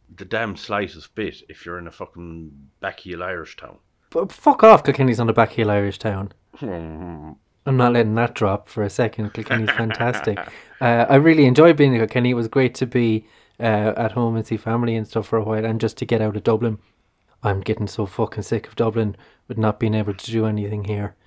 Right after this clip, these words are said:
Speaker 2: that to get away for a couple of days was, was super nice.
Speaker 1: Now that you're back, how is Dublin?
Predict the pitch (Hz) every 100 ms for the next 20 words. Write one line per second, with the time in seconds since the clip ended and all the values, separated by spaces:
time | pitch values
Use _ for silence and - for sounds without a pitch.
0 | _ _ - 101 95 - 117 113 107 104
1 | 101 110 - 104 104 101 101 98 101 95
2 | - _ _ - 113 - 107 - 101 98
3 | 95 - _ _ _ 131 135 147 139 135
4 | 135 120 127 113 - 127 139 135 - 80
5 | 76 78